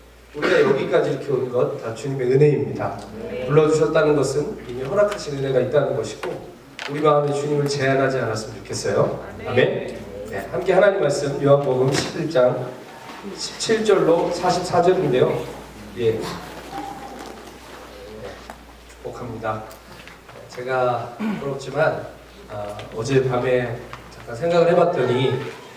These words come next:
Speaker 1: 이 청년들과 함께 사역한 지 지난달 십이월 달이 만 사 년 되는 때였습니다. 이천십사 년부터는 벌써 오 년이나 됐더라고요. 제가 청년 사역을 시작한 것은 어떤 계획이나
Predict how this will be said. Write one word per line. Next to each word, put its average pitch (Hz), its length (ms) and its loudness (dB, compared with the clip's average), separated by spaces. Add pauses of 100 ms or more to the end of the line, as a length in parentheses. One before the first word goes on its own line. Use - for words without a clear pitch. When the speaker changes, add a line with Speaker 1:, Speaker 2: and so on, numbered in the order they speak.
(260)
Speaker 1:
이 110 60 -10
청년들과 202 640 6
함께 170 260 0
사역한 170 480 2
지 123 460 0 (500)
지난달 - 600 2
십이월 - 560 4
달이 147 320 4
만 147 280 4
사 202 240 2
년 202 140 4
되는 131 280 2
때였습니다. - 520 -2 (500)
이천십사 147 540 2
년부터는 147 640 0 (880)
벌써 135 200 0
오 - 200 2
년이나 143 720 4 (140)
됐더라고요. - 720 2
제가 143 260 2
청년 226 360 6
사역을 214 300 4
시작한 190 380 4
것은 170 200 0
어떤 165 300 2
계획이나 151 840 4